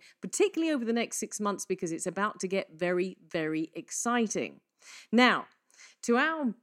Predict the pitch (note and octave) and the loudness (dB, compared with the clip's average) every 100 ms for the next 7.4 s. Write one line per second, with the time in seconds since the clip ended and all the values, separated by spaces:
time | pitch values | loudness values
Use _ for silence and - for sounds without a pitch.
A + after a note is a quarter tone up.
0 | - - E3 A3+ D4 D4+ C4 A3+ G#3 F3+ | -16 -16 2 6 6 4 0 0 0 2
1 | A3 A#3 A3+ G#3+ G#3+ - G3+ G3+ F#3 F#3+ | 2 2 0 0 -2 -2 0 -2 -2 -4
2 | F#3 F#3+ F3 - F3+ E3+ F3 E3+ E3+ - | -2 -4 -4 -4 -6 -4 -4 -2 -4 -4
3 | G3 G3 G3+ F#3+ F#3+ - F3 D#3+ E3+ E3 | -2 0 0 0 0 -4 -8 -6 -6 -4
4 | D#3 D#3 D#3+ - G3 E3+ D#3 - - A#3 | -6 -6 -8 -6 0 0 0 -8 0 4
5 | B3 C#4+ C#4+ B3+ C4 C4+ B3 B3+ C4 A#3+ | 6 6 6 4 4 2 4 4 4 2
6 | B3 A#3 A#3 A3 F3+ E3+ D#3 C#3 F#3+ B3+ | 4 4 2 2 0 -2 -6 -6 -2 0
7 | C4+ D#4 D4 | -2 -2 -2